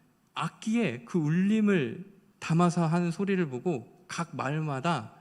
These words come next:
그 마을을 담고 있다, 이런 이야기를 하거든요. 우리는 우리의 울림에 무엇을 담고 있나요? 성가대에서 가장 중요한 건 오늘도 하나님께 찬양하는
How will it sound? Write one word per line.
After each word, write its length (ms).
그 140
마을을 400
담고 300
있다, 160
이런 240
이야기를 280
하거든요. 440
우리는 360
우리의 240
울림에 640
무엇을 440
담고 340
있나요? 340
성가대에서 1000
가장 280
중요한 280
건 100
오늘도 300
하나님께 360
찬양하는 680